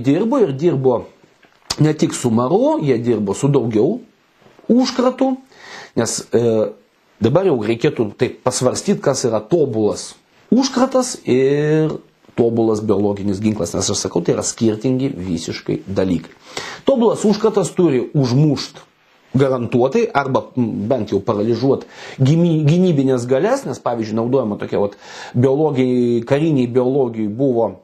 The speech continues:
e, dirbama ir su tuleremija, pavyzdžiui, kuri neužmuša lygtai, tačiau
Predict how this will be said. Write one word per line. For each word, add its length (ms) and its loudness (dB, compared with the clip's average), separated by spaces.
e, 380 0
dirbama 500 2
ir 80 -6
su 100 -4
tuleremija, 720 2
pavyzdžiui, 400 -4
kuri 240 2
neužmuša 640 2
lygtai, 380 -2
tačiau 400 -2